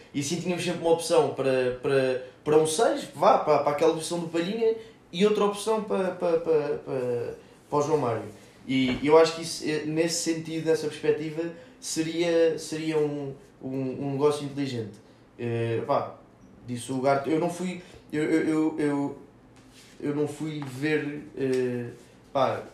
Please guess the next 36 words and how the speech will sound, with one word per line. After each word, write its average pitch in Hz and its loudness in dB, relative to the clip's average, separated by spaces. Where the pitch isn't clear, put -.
os 123 -12
jogadores 135 -2
de 113 -10
fora 139 -2
ou 107 -8
quem 120 -6
não 120 0
tenham 120 -4
sido 120 -8
relacionados 123 -4
em 123 -2
nada, 127 -2
porque - -8
honestamente, 147 0
eh, 135 0
<laughs> - -
pá, 131 -2
eh, 123 4
até 143 0
agora 143 4
o, 139 4
o, - -
os 131 -8
jogadores 135 -4
têm 131 -6
sido 135 -6
apontados 131 -4
ao 131 -2
Sporting, 131 -4
eh, 131 0
de 135 -6
uma 123 -4
forma, 120 -2
uma 120 -6
regra 123 -2
geral, 120 -2